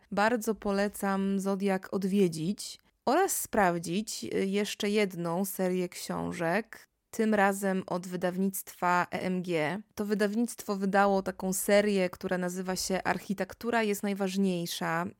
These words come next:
i ja z tej bardzo pięknie wydanej serii polecam wam cztery pozycje, które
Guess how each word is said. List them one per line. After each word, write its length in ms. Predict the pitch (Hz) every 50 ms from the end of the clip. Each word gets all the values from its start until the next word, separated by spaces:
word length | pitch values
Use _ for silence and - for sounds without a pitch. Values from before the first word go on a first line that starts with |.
| -
i 720 | - 180 180 180 180 185 185 190 185 185 180 180 180 - -
ja 280 | - - 196 190 196 208
z 80 | -
tej 200 | - 196 196 190 _ _ _ -
bardzo 420 | 190 185 190 190 190 196 190 185
pięknie 520 | - - - 214 208 220 208 - - 190
wydanej 720 | 185 196 180 175 208 220 233 240 202 175 170 165 165 165
serii 460 | - - - 175 170 165 170 165 185 185
polecam 640 | - 185 180 180 185 185 - 190 185 190 190 190
wam 320 | 185 185 180 190 190 190 190 - _ -
cztery 300 | - - - 233 247 240
pozycje, 520 | - - 202 190 202 226 220 - - 202
które 480 | 196 - - - 202 202 196 190 190